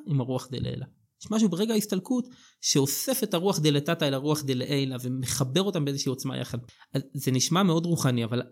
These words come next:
אני, אני באופן פשוט יכול לומר של-, לדאבוני, כאילו במקרים של פטירה של אנשים קרובים ויקרים, אפשר ממש לחוש את זה.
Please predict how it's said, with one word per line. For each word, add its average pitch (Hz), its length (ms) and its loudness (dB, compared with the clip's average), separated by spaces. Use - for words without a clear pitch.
אני, 131 500 0
אני 127 200 0
באופן 151 360 2
פשוט 202 420 0
יכול 151 240 0
לומר 208 300 0
של-, 123 500 -2
לדאבוני, 120 760 0
כאילו 127 180 0
במקרים 123 680 -2
של 147 420 2
פטירה 131 320 -2
של 127 160 -2
אנשים 123 280 -2
קרובים 127 400 -4
ויקרים, 117 500 -6
אפשר 202 220 4
ממש 233 320 4
לחוש 170 320 0
את - 80 -12
זה. - 100 -16